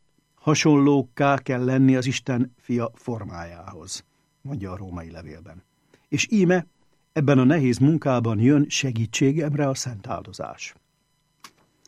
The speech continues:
Ami nem való reám, ami nem méltó hozzám, csak farag le. Ha lehet szép szóval, ha lehet ígérettel, ha másképpen nem megy, égesd le a fájdalom és a szenvedés tisztító tüzével.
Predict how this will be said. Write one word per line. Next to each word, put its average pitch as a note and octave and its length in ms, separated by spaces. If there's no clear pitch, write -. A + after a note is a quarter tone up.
Ami C#3 220
nem F3+ 180
való D#3+ 320
reám, C#3 480
ami A2 180
nem C3+ 180
méltó C#3+ 480
hozzám, A#2+ 600
csak B2+ 260
farag F#2+ 360
le. - 200
Ha F3 120
lehet F3 240
szép D#3 280
szóval, E2+ 560
ha G#2 160
lehet A2+ 260
ígérettel, F#2+ 840
ha A2+ 100
másképpen A2+ 640
nem C3 180
megy, A#2+ 340
égesd C3+ 500
le A#2 140
a G#2 60
fájdalom A#2 640
és A2 140
a A2 60
szenvedés F#2 600
tisztító - 480
tüzével. - 680